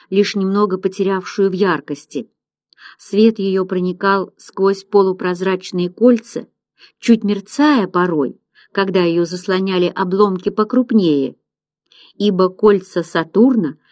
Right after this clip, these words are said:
как известно уже с девятнадцатого столетия, не массивны. Законы механики не допустили бы этого. Они состоят из несчётного множества обломков.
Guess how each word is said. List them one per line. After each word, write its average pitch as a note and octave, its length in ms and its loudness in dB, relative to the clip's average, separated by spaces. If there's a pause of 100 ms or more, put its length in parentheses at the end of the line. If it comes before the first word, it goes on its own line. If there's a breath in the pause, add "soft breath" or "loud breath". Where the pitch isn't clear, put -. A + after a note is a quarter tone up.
(140)
как F3 200 -2
известно F3 480 0
уже E3 220 0
с D#3+ 60 -6
девятнадцатого E3+ 760 -4
столетия, E3 680 -2 (420 soft breath)
не G3+ 280 4
массивны. A#3+ 880 4 (680)
Законы F#3+ 500 2
механики F3 800 -2 (140)
не F#3+ 140 0
допустили F#3 680 2
бы D#3 140 2
этого. C3+ 440 -4 (680 loud breath)
Они C4 300 8
состоят A3+ 800 2 (320)
из A#3 220 6
несчётного A#3 800 4
множества A3+ 640 2
обломков. A3 960 2